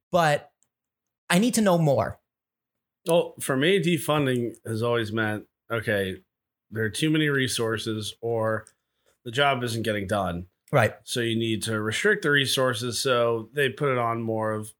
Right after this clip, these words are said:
Speaker 2: their immediate purpose.
Speaker 1: Mm-hmm.
Speaker 2: For, for, for really anything that goes, you know, fire department, a hospital,
Speaker 1: Right.
Speaker 2: any kind of company, like, that's,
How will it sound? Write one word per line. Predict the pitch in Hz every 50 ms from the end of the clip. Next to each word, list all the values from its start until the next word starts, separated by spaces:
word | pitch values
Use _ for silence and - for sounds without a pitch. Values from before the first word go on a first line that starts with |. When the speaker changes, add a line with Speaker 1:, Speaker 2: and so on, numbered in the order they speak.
| _ _
Speaker 2:
their | 135 131 135 135 156 143 135 135 135 123
immediate | 131 139 156 165 165 156 139 135 127 120 123 - _ _ _ _ _
purpose. | - 170 131 98 - 92 80 - - - - - _ _ _ _ _ -
Speaker 1:
Mm-hmm. | 151 127 147 135
Speaker 2:
For, | 123
for, | - 175 156
for | - 185 190
really | 220 240 226 180 143
anything | 143 165 170 147 117 - 113 104 104
that | 104 104
goes, | 107 117 113 113 107 101 - - - _ _ _
you | 123 120
know, | 101 90 92 95 95 - _ _ 92
fire | - - 104 107 113 113
department, | 113 110 - 110 107 101 107 110 107 98
a |
hospital, | 98 104 98 98 - - - 110 107 101 101 101
Speaker 1:
Right. | 139 131 117 110 - - - _ _ _ _ _ _ _ _ -
Speaker 2:
any | 117 113 117 110
kind | - 123 110
of | 101 -
company, | - 107 107 95 107 95 92 95 101 113 117 - _ -
like, | 107 101 95 95 92 _
that's, | 104 104 - -